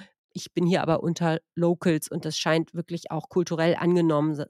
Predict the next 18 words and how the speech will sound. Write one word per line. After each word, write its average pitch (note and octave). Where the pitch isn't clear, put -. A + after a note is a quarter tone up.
zu F3
sein.“ D3+
Und D3+
wir D3+
haben F3
Beteiligungsprojekte, D#3+
bei D3+
denen D#3
Hamburgerinnen D#3+
und D3+
Hamburger E3
auch -
selber E3
mitmachen E3
dürfen D#3+
im D3+
Haus. D#3
Und D#3